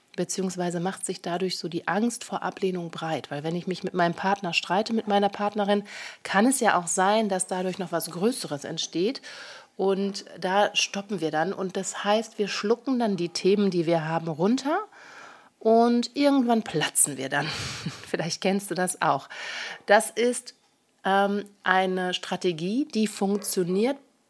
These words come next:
nicht, <laughs> möchte ich dir sagen. Du kannst natürlich so das Ganze machen, aber die Streits, die dann hinterher entstehen, wenn du dann irgendwann platzt, sind in der Regel viel, viel größer,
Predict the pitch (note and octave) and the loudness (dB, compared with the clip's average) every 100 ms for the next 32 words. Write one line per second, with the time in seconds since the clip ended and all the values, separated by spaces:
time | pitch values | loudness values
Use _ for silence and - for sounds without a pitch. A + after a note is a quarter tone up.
0 | _ F3+ F3 G3 F#3+ - - - A3 - | _ -8 0 0 0 -10 -16 0 0 2
1 | F#3+ - F#3 - - - - D#3 D3 - | -2 -2 -4 -4 -8 -8 -2 -2 -2 -6
2 | E3 D3+ D#3+ E3 G#3+ - - - - F#3 | -4 0 2 2 -2 -6 -14 -8 -6 0
3 | F#3+ G3 G#3+ - - - D#3+ F3 F#3+ - | 2 2 0 -6 -14 -18 -8 -2 0 2
4 | G3+ G#3 - - F3 F#3 F#3 - F3+ F3 | 2 2 -2 -8 -4 0 0 2 -2 0
5 | F3 E3+ E3+ F3+ A#3 A3+ F#3 G3 F#3 F3+ | -2 -2 0 0 0 -2 2 2 2 0
6 | - F#3 A3+ A3 - G3 F3 E3 G3 D#4 | -4 0 2 2 -2 -2 0 2 2 2
7 | A#3 - E3 - F3 F3 E3+ E3+ E3 D#3 | 2 2 -2 -2 -2 0 -2 0 -2 -2
8 | F#3+ E3+ E3 - G3 - - F#3 G3 G#3 | -4 -2 -2 0 0 0 0 -2 -2 -2
9 | F#3+ F3+ A3+ A3+ - - C4+ D4+ C#4+ A#3 | 0 2 2 2 -2 -2 2 2 0 0
10 | A3 - G#3 B3 - C4+ | 0 2 2 2 0 -4